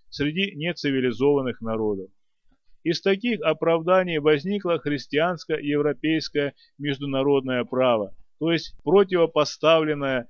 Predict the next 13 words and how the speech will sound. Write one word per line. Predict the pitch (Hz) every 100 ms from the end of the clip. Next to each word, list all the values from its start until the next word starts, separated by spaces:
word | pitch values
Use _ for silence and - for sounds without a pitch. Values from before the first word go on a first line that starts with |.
| -
всему | - 156 175 208
остальному | 196 151 - 156 160 160 156 151
миру | 160 151 131 - -
сообщество | - 127 151 180 165 - 143
христианских | - 127 - 123 131 123 117 113
народов | 110 123 127 117
Европы. | 107 104 107 101 87 - _ _ _ _ _ _
Они | 143 185 240
образовали | 208 190 190 170 185 190 185 180 170 _
сообщество | - 139 160 170 156 - 135 135
наций, | 147 151 - 98 87 - -
межгосударственный | 147 170 156 160 151 139 160 190 - 151 143
порядок. | 131 120 107 95